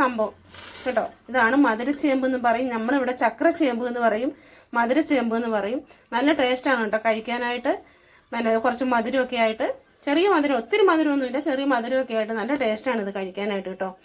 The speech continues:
അപ്പോൾ നിങ്ങളുടെ നാട്ടിൽ എവിടെയെങ്കിലും, നിങ്ങളുടെ വീട്ടിലൊക്കെ ഉണ്ടോ ഈ സാധനം? അതോ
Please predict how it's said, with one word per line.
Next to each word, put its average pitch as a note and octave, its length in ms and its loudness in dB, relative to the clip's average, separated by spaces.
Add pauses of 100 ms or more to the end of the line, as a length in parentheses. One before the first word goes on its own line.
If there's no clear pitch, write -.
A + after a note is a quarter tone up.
(300)
അപ്പോൾ C4+ 180 0
നിങ്ങളുടെ D4+ 280 4
നാട്ടിൽ D#4 340 4
എവിടെയെങ്കിലും, D4 440 0 (120)
നിങ്ങളുടെ C4+ 260 0
വീട്ടിലൊക്കെ C4+ 460 -2
ഉണ്ടോ A#3+ 240 -4
ഈ - 100 -6
സാധനം? A#3+ 260 0
അതോ B3 80 -2